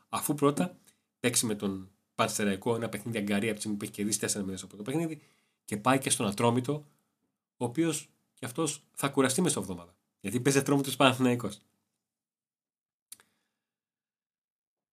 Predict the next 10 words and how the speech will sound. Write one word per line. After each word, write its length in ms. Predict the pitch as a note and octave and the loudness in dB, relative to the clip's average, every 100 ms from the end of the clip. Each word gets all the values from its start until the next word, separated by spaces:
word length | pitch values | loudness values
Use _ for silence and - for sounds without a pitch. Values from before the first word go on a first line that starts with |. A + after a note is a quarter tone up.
| _ _ _ _ _ _ _ _ _ | _ _ _ _ _ _ _ _ _
Με 160 | B2+ C3+ | 4 4
την 140 | C3 | 4
ευχή 180 | A#2+ D3+ | 2 4
να 80 | C#3 | 4
πάνε 160 | C#3 | 4
όλα 140 | C3 C3 | 4 4
καλά 160 | A#2+ | 4
για 80 | A#2+ | 2
τον 120 | G#2+ | 0
παοκ 320 | G2+ A2 D3 | 0 0 0